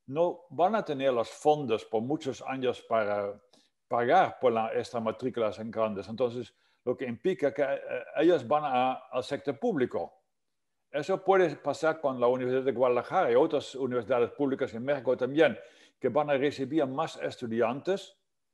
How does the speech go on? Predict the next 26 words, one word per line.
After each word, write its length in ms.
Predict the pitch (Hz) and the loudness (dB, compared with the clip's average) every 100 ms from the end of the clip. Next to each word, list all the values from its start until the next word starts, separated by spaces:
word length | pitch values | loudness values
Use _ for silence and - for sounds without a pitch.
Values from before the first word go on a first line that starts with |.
| _ _ _ | _ _ _
y 160 | 135 131 | -4 -2
menos 520 | 139 175 170 131 123 | 0 0 2 0 0
van 200 | 127 131 | -2 -2
a 80 | 127 | 0
ir 160 | 135 | 2
a 180 | 123 113 | 2 2
la, 220 | 110 107 | 0 0
a, 580 | 107 110 110 110 117 113 | -2 -6 -4 -6 -8 -8
a 40 | |
la 120 | 110 113 | -4 -2
universidad, 640 | 135 127 123 110 120 110 - _ _ 113 | -2 0 0 0 -2 -4 -8 _ _ -12
eh, 200 | 104 107 - 156 104 | -10 -10 -12 -20 -14
privadas, 600 | 123 117 120 127 180 - - _ _ _ | -4 0 2 2 -2 -4 -12 _ _ _
porque 360 | - 156 160 151 - _ _ _ _ _ _ | -6 2 2 2 -2 _ _ _ _ _ _
la 180 | 139 147 | -2 -2
crisis 260 | 160 - | -2 -4
económica 500 | 156 151 160 165 147 | -6 -6 -4 -4 -4
no 280 | 147 156 165 | -2 2 4
los 380 | 156 156 147 - | 4 0 0 -10
va 340 | 120 123 139 | -4 0 0
a 100 | 143 | 0
permitir 580 | 147 147 147 - 220 165 | -2 -2 -4 -4 0 0
para 200 | 117 101 | 2 -2
hacer 300 | 98 110 92 | -2 -4 -6
eso. 160 | 90 104 | -6 -4
Entonces, 440 | 110 120 131 - | -4 -2 -4 -8